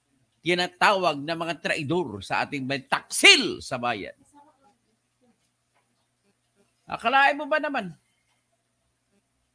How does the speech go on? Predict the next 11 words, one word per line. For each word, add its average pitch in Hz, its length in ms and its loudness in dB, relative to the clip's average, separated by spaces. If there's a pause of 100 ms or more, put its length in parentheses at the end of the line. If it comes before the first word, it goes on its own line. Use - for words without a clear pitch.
(800)
Pero 220 240 0
bago 226 240 2
na 240 160 -4
yung 226 80 -6
pagkukwento 220 480 -8
niyan, 120 320 -10 (640)
nais 214 240 4
ko 240 160 -6
muna 208 480 0 (1500)
ipaksabihin 170 960 0
na 156 120 0